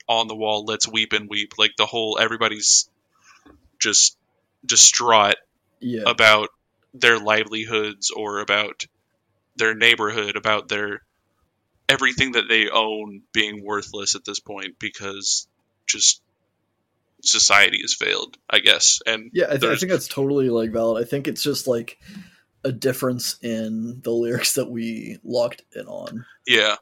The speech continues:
Speaker 2: Where, where you focused more on, on those earlier lyrics where, where I didn't put any notes down at all for. Uh, and then I, I kind of focused more on the latter, or I guess the chorus, where it, it seems suicidal to a point.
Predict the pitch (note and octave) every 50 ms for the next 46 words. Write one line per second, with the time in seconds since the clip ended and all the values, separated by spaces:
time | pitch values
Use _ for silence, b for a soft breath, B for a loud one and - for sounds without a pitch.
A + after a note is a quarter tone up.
0 | _ _ B2 B2 A#2 A2 G2 G#2+ A2 A2 A#2 A#2 A#2 A#2 - A2 A2 G#2+ G#2+ G#2+
1 | - - - A2+ A#2 A2+ G#2+ G#2 G2+ G2+ G2+ F2+ G2+ G#2 G#2 G2+ G2+ - - A2
2 | G#2+ G#2 G#2 G2+ G2 G2+ G2 G2 F#2+ G2+ G2+ - - - G2 F#2+ F2 G#2 A2 F2+
3 | E2+ G#2 G#2+ G#2 G2+ G2+ G#2 - _ - G#2+ G2+ G#2 G#2+ F#2+ E2 E2+ G#2 - -
4 | - A2+ A2 A#2+ A2+ B2 - G#2+ G2 G#2+ A#2 - G#2 G2 E2+ D#2 - b b b
5 | b b b b _ _ - F2 F2 F2 E2 F2+ A#2+ - _ _ _ A#2 A#2 G#2+
6 | F#2+ G2 F#2+ G2 G#2 - G#2+ G#2+ - - G2+ F2+ - - - - - - - _
7 | _ _ _ _ _ - A#2+ G#2 - G#2+ A2 - - A2 - - F2+ F2+ F#2 -
8 | - F2 D#2+ - F#2 G2 G2+ G2+ - A#2 - - G2 F#2 - - G2 G2 - -
9 | - - E2+ - F#2+ - F2 G2 - - - - F#2 G#2 A2 G#2+ _ - A#2 -
10 | - F#2 F2+ - - - F#2+ F2+ D2 C#2 - - - - _ _ _ _ _ _
11 | - - - B2 - - - C#2+ F#2 F#2+ F#2 F#2+ - _ - - A2+ G2+ - -
12 | F#2+ G2+ F#2+